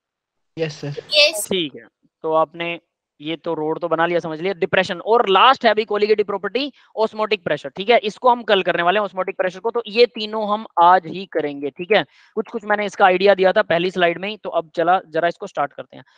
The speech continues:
Speaker 3: Abnormal, तो सबसे पहले जो है abnormal कोलिगेटिव properties हैं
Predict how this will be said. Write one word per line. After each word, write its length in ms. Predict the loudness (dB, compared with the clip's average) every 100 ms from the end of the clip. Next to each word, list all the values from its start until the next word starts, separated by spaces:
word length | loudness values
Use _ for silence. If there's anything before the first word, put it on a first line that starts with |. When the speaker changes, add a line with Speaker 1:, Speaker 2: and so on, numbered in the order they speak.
| _ _ _ 2
Speaker 3:
Abnormal, 580 | 2 2 0 0 0 -2
तो 120 | -2
सबसे 380 | -4 -2 2 4
पहले 280 | 4 2
जो 140 | 2 4
है 220 | 4 4
abnormal 480 | 0 -2 -6 -4 -6
कोलिगेटिव 480 | -6 -6 -4 -6 -6
properties 640 | -10 -8 -8 -8 -10 -8
हैं 160 | -8